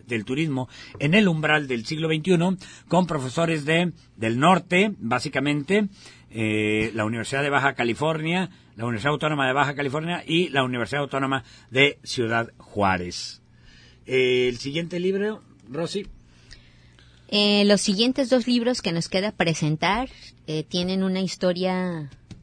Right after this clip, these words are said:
Speaker 2: parecida. Bueno, es, no sé si ya lo presentó Edmundo, pero estos dos libros tienen una historia compartida porque,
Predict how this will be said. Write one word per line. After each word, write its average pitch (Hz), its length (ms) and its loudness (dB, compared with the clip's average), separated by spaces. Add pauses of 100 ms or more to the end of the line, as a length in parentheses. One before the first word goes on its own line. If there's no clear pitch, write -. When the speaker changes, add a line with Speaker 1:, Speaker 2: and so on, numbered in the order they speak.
(540)
Speaker 2:
parecida. 196 560 -4
Bueno, 185 340 -6 (140)
es, 180 220 -6 (500)
no 196 80 2
sé 220 140 0
si 202 120 -2
ya 196 140 4
lo 214 100 2
presentó 180 400 0
Edmundo, 220 460 2 (560)
pero 175 240 6
estos 190 320 2
dos 214 140 0
libros 214 340 -2
tienen 202 300 -2
una 196 160 -2
historia 190 400 -4
compartida 214 720 -2 (520)
porque, 226 640 0